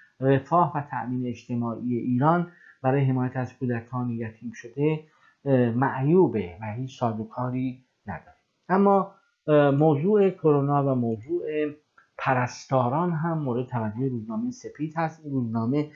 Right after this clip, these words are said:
از قول چند مقام صنفی سازمان نظام پرستاری، همچنین خانه پرستار، نوشته که، اه، در اوج شیوع کرونا در ایران اعلام شد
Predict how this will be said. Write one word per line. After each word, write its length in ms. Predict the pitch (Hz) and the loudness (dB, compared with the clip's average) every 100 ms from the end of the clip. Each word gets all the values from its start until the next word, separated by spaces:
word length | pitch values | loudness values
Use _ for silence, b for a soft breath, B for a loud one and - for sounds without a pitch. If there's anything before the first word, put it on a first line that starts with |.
| B B B | B B B
از 140 | 180 175 | -2 2
قول 280 | 175 185 | 2 2
چند 400 | 180 - 175 170 | 0 -2 -2 0
مقام 400 | 135 117 139 143 | 0 0 -2 -2
صنفی 840 | 139 - 123 113 110 - 151 147 139 | -4 -4 -4 -4 -6 -4 -2 0 -4
سازمان 680 | - 113 107 104 135 165 156 151 127 | -4 -4 -4 -4 -2 0 -2 -4 -6
نظام 360 | 107 135 170 | -2 0 0
پرستاری، 760 | 170 160 143 131 - 135 123 120 B B - | 0 -2 -2 -6 -6 -4 -4 -6 B B -4
همچنین 320 | 170 165 170 | -2 -2 -2
خانه 420 | 160 - 123 165 | -2 -2 0 -2
پرستار، 680 | 160 165 139 139 - 131 127 b b b - | -2 -2 -2 -4 -4 -4 -6 b b b 0
نوشته 420 | 175 175 175 196 | 4 4 4 0
که، 440 | 190 185 180 180 180 B B _ 151 | 2 4 4 2 -4 B B _ 2
اه، 260 | 151 143 | 4 4
در 340 | 139 139 135 123 123 - 120 - | 4 2 2 -2 -10 -16 -20 -6
اوج 400 | 156 185 165 165 | 2 4 4 2
شیوع 360 | - 143 147 | 2 2 2
کرونا 440 | - 135 135 135 139 | 2 -2 0 0 0
در 140 | 131 | 0
ایران 360 | 123 117 147 151 | 0 -2 -2 0
اعلام 280 | 127 156 | 0 0
شد 220 | 160 - | -4 -8